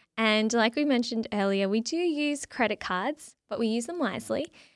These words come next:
And we use them because we can get rewards and different benefits from using our credit cards that we couldn't really get with a debit card. And this has honestly saved us a lot of money on travel. Like,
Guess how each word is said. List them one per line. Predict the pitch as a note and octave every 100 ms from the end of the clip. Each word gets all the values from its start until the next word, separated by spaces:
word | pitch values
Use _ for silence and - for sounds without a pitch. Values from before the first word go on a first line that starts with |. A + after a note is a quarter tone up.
| _ -
And | A#3 A#3
we |
use | A#3 A#3+ -
them | B3
because | A#3+ - G3+ G3
we | G#3
can | G#3
get | G3 F#3+ F3+
rewards | - G3 B3+ E4 D#4+ D#4 B3+
and | A3
different | A3 - -
benefits | G3+ G#3 - G#3+ -
from | G#3 G3
using | D4+ E4 B3
our | G3+
credit | - F#3+ F#3
cards | - F#3 F3
that | F#3+ F3+ -
we | G#3+
couldn't | - F#4 G#4+
really | E4+ C#4+
get | G#3+
with | G3+ F3+
a |
debit | F#3+ F#3 G3
card. | - E3+ G#3+ -
And | G#3+ G3 G3 -
this | C4+
has | F4+ E4
honestly | A#3 A#3 A3+ G#3+ F#3+ G3+ - - _ _ _
saved | - B3+ C#4
us | F4 - -
a | A3+
lot | G#3 G3
of | F#3+ G3+
money | F#3+ F#3+ C#4 A3
on | G#3
travel. | - F3+ A3 D#4+ -
Like, | G3+